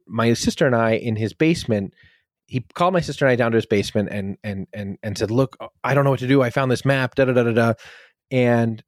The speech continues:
he showed us this map of the lake with an X marking a spot on an island and, and, and turned it into this whole thing where we spent, like, a day and a half on a treasure hunt finding this thing. It was awesome. It's, like, a memory that I've had seared in my mind. It was awesome. My sister and I think about it all the time.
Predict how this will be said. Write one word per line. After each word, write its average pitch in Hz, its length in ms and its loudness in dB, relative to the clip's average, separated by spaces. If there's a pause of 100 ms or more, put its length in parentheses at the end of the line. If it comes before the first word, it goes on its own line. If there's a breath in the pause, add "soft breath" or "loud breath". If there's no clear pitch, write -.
(100)
he - 200 -2
showed 147 220 2
us 127 100 0
this 127 180 -6
map 180 280 2
of 117 120 0
the 117 80 2
lake 110 280 0
with 123 120 2
an 160 80 2
X 196 300 0
marking 131 240 2
a 131 40 -2
spot 190 280 2
on 120 100 0
an 120 100 -4
island 139 380 2
and, 117 260 0
and, 127 300 2
and 131 160 0
turned 202 180 2
it 180 80 4
into 147 160 -2
this 127 140 0
whole 156 160 2
thing 127 240 0
where 113 100 2
we 107 80 0
spent, 110 360 -2 (340 soft breath)
like, 113 160 0
a 113 40 0
day 143 280 0
and 147 80 2
a 127 40 2
half 117 340 -2
on 107 100 0
a 101 40 -2
treasure 107 340 0
hunt 98 180 0
finding 104 320 0
this 90 100 -4
thing. 85 100 -6
It 85 40 -10
was 98 180 -10
awesome. 110 380 -2
It's, 85 180 -12
like, 107 140 -2
a - 20 -2
memory 135 360 0
that 117 120 2
I've 101 120 -2
had 98 180 -2
seared 123 280 2
in 113 60 0
my 104 120 0
mind. 92 220 -8 (1200 soft breath)
It 139 40 -6
was 139 160 0
awesome. 92 280 -2
My 104 100 -2
sister 131 240 0
and 120 60 4
I 117 40 2
think 117 160 -4
about 104 140 2
it 101 40 4
all 92 120 2
the - 100 -16
time. - 100 -20